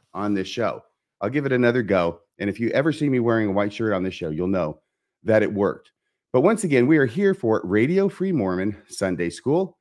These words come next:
It's lesson number nine. It's in the Come Follow Me manual. It's from the Book of Mormon, which is Second Nephi eleven through nineteen is the material for today's lesson. And, uh, it is lesson number nine. It's from February twenty-sixth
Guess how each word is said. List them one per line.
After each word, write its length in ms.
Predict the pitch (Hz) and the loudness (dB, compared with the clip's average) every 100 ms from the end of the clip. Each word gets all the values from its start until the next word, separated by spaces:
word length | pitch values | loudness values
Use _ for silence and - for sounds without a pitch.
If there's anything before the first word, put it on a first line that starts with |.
| _ _ _ | _ _ _
It's 260 | - 110 - | -2 -2 0
lesson 360 | 107 123 170 226 | 2 2 2 2
number 220 | 196 190 | 0 0
nine. 360 | 202 104 98 110 | 0 0 0 -2
It's 120 | 104 | -2
in 80 | 110 | -4
the 60 | |
Come 240 | 101 175 208 | 0 0 0
Follow 300 | 180 165 160 | 2 2 4
Me 180 | 165 220 | 2 2
manual. 580 | 135 90 85 87 160 - _ _ _ | 0 0 -2 -2 -4 -8 _ _ _
It's 240 | - 147 - | -4 -4 -4
from 300 | - 180 233 | 0 2 4
the 80 | 190 | 2
Book 200 | 185 196 | 0 0
of 100 | 175 | -2
Mormon, 420 | 104 78 90 113 | 0 0 -2 -2
which 160 | 104 | -4
is 180 | 107 - | -4 -4
Second 300 | 208 208 214 | -2 -2 0
Nephi 500 | 151 104 101 101 101 - | 0 0 -2 -2 -2 -4
eleven 360 | 104 110 151 | -2 0 0
through 180 | 180 143 | -2 -2
nineteen 460 | 131 123 - 160 151 | -2 -2 0 0 0
is 260 | 117 131 120 | 0 -2 -4
the 240 | 120 110 - _ _ | -4 -6 -8 _ _
material 640 | 117 143 - 208 214 127 90 | 0 0 0 -2 0 0 -2
for 240 | - 98 | -4 -6
today's 420 | - 92 87 80 | -6 -4 -4 -4
lesson. 380 | 85 90 131 160 - _ _ _ _ _ | -6 -6 -4 -6 -8 _ _ _ _ _
And, 320 | 113 117 110 - _ _ _ - | 0 0 -2 -8 _ _ _ -2
uh, 180 | 104 | 0
it 140 | 95 117 | 0 0
is 160 | 160 | 2
lesson 280 | 156 147 160 | 0 0 0
number 200 | 160 156 | 0 0
nine. 300 | 123 98 98 | 0 0 -2
It's 80 | 98 | -4
from 160 | 98 90 | -8 -4
February 420 | 151 147 143 113 | -2 0 0 0
twenty-sixth 680 | - 156 196 - 120 113 | -2 -2 -2 -2 -4 -4